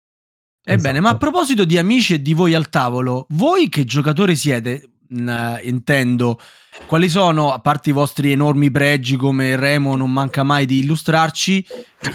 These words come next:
Speaker 2: i
Speaker 1: <laughs>
Speaker 2: vostri di-, i vostri difetti? Cioè, Danilo, qual è il tuo difetto al tavolo? Adesso non è, s-, sempre a parlare male del prossimo, ma anche tu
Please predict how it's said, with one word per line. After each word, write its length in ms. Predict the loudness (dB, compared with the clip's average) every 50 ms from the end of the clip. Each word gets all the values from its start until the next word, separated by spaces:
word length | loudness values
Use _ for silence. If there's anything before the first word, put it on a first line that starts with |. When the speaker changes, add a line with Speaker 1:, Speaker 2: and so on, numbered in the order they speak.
| -4 0
Speaker 2:
i 40 | 2
Speaker 1:
<laughs> 60 | 2
Speaker 2:
vostri 340 | 2 2 0 0 -2 -2 -2
di-, 200 | -2 -4 -6 -6 _
i 80 | 0 0
vostri 320 | 2 2 0 0 -2 -4 -4
difetti? 760 | -4 -4 -2 0 0 0 0 -4 _ _ -10 -8 -8 -8 -10 _ _ _ _ _ _ _ _ _ _ _ _ _ _ _ _ _ _ _ _ _ _
Cioè, 160 | -8 -6 -4 -2
Danilo, 440 | 0 0 2 2 2 2 0 -2 -2
qual 200 | -2 0 2 2
è 40 | 0
il 120 | 0 -2
tuo 120 | -4 -2 -2
difetto 420 | 0 0 0 0 -2 -2 -4 -6
al 100 | -6 -4
tavolo? 380 | -2 -2 -2 0 -2 -2 -4 -4
Adesso 220 | -4 -4 -6 -6 -8
non 160 | -8 -8 -8
è, 180 | -8 -10 -10 -12
s-, 180 | -12 -12 -10 -6
sempre 280 | -4 -4 -2 -2 -2
a 40 | -2
parlare 260 | -2 0 0 0 0
male 140 | 0 0 0
del 140 | -2 -2 -2
prossimo, 440 | -2 -2 -2 -2 -4 -6 -8 -6 -4
ma 100 | -4 -4
anche 220 | -4 -4 -4 -2
tu 260 | 0 2 0 0 0